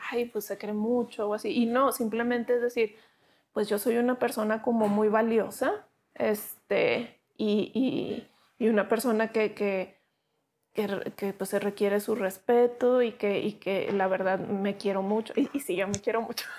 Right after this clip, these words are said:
<laughs> la, la verdad. Y ant-, al principio era difícil decirlo porque la gente se quedaba así de que, ay, porque no había tanto esa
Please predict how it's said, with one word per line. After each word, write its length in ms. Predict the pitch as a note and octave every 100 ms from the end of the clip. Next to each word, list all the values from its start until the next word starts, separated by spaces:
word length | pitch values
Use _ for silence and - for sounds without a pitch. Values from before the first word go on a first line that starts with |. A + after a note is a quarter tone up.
| - -
<laughs> 300 | A4 G#4 G#4+
la, 120 | D#4+ - D#4 - C6 - D#5+ G4+
la 200 | C#4+ C#4
verdad. 400 | C#4 C4 C#4+ -
Y 200 | A#3 B3
ant-, 360 | A#3 - A3+ -
al 140 | - G#3+
principio 400 | A#3 A3 A3+ B3+
era 160 | D4
difícil 400 | D4+ C#4 A3+ B3
decirlo 320 | C4 C#4 A3+ A3+
porque 180 | C4 C4+
la 100 | G#3+
gente 240 | F3+ G3+
se 100 | -
quedaba 360 | - A3+ G#3 G#3
así 200 | G#3+ A3+
de 160 | G#3+
que, 240 | G#3+ D4+ A3+
ay, 280 | A#3 B3+ G#3 -
porque 260 | A3+ A#3 A3
no 200 | A3 A3
había 340 | A#3 B3 C4+
tanto 340 | C4+ B3+ A#3+ B3+
esa 680 | B3 B3+ B3+ C4 B3 G3